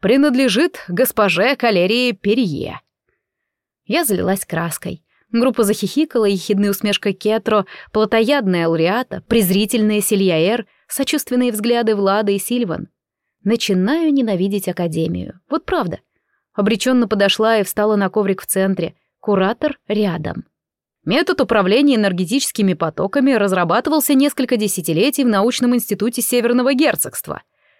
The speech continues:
Только в этом году в виде эксперимента Сенат Гехарии принял решение о внедрении данного предмета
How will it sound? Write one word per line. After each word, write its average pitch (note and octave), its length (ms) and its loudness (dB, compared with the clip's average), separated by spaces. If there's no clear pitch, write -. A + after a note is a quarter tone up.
Только B3+ 260 0
в D4 40 2
этом D#4+ 220 4
году A#3 320 2
в A3 60 2
виде A3 240 0
эксперимента G#3 640 0
Сенат F3+ 360 0
Гехарии G#3 540 -2
принял F3+ 340 0
решение A3 560 0
о - 20 0
внедрении A3+ 540 0
данного A#3 480 0
предмета F#3+ 600 0